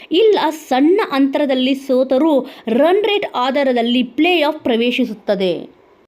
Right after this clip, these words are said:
ಆದರೆ ಆರ್ ಸಿ ಬಿ ಕತೆ ಬೇರೆಯೇ ಇದೆ. ಈ ಪಂದ್ಯದಲ್ಲಿ ಆರ್ ಸಿ ಬಿ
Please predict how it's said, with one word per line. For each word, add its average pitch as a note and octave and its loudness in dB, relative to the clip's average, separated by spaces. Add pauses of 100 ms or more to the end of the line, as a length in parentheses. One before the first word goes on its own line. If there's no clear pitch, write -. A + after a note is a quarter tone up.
(1000)
ಆದರೆ D4 2
ಆರ್ D4+ -2
ಸಿ F4 2
ಬಿ C#4 -2
ಕತೆ B3 0
ಬೇರೆಯೇ A3+ 0
ಇದೆ. G3 -4
ಈ C#4 0
ಪಂದ್ಯದಲ್ಲಿ C#4+ -2
ಆರ್ A#3 -4
ಸಿ C#4 -2
ಬಿ G3+ -2